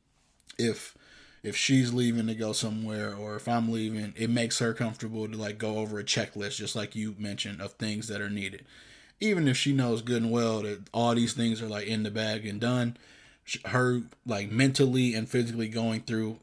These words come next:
"Hey, these things are, are in the bag and taken care of," ju-, it just, like, puts her at ease and, and lets her know everything's gonna be fine.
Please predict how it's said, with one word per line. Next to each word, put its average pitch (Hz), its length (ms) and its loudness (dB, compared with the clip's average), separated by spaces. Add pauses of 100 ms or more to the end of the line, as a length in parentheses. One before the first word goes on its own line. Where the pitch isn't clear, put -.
"Hey, 104 240 -6 (100)
these 113 280 2
things 110 340 -4
are, 101 160 -8 (100)
are 104 460 -8 (520)
in 117 180 4
the 113 80 4
bag 113 400 0
and 101 120 -6
taken 113 280 -2
care 107 280 -4
of," 107 380 -8 (720)
ju-, 113 280 -2
it 110 160 -2
just, 110 240 -2 (200)
like, 101 300 -4 (180)
puts 135 220 2
her 117 160 6
at 107 100 0
ease 113 320 0
and, 107 160 -8
and 107 160 -6
lets 107 200 -4
her 110 80 -2
know 107 160 -4
everything's 107 420 -8
gonna 104 160 -8
be 104 100 -10
fine. 98 340 -8